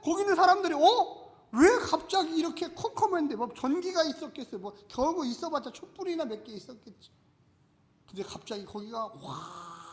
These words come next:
환해지면서, 예? 천사가 나타나서 말을 하기 시작하는 거예요. "야, 이 아이가 너희들의 메시아다." 할렐루야. "너희들을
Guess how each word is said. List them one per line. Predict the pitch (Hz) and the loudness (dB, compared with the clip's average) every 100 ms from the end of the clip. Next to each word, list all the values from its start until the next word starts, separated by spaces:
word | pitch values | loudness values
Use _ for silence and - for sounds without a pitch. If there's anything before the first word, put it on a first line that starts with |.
| - - - | -18 -16 -8
환해지면서, | 359 320 - 294 277 254 277 - - _ _ _ _ _ | -6 -6 -6 -10 -10 -10 -10 -12 -20 _ _ _ _ _
예? | - - _ _ _ _ _ _ | -20 -20 _ _ _ _ _ _
천사가 | - 349 349 320 277 | -8 -4 0 0 0
나타나서 | 247 240 247 220 196 208 190 - _ - | -2 -4 -6 -6 -8 -10 -12 -16 _ -4
말을 | 196 208 220 220 | 4 6 6 4
하기 | 202 180 185 | -2 -4 -8
시작하는 | 175 - 214 - 196 165 | -8 -8 -10 -14 -16 -18
거예요. | 156 _ _ _ _ _ _ _ _ _ _ 180 | -20 _ _ _ _ _ _ _ _ _ _ -8
"야, | 170 143 - _ _ _ _ _ _ | -8 -8 -16 _ _ _ _ _ _
이 | 196 220 | -6 -2
아이가 | 175 185 196 175 180 175 170 - _ _ _ _ _ | 0 0 0 0 0 0 -4 -16 _ _ _ _ _
너희들의 | - 185 196 196 175 180 175 165 160 - - _ _ - | -8 -2 0 -2 -4 -4 -4 -6 -12 -16 -20 _ _ -12
메시아다." | 165 185 190 - 202 170 151 147 135 | 0 2 2 -2 -4 -4 -6 -14 -10
할렐루야. | 170 160 151 143 143 - - - - - - - _ _ _ _ _ _ | -6 -4 -4 -4 -6 -8 -12 -14 -18 -20 -20 -20 _ _ _ _ _ _
"너희들을 | 214 233 233 247 240 233 | 4 4 4 -2 -4 -6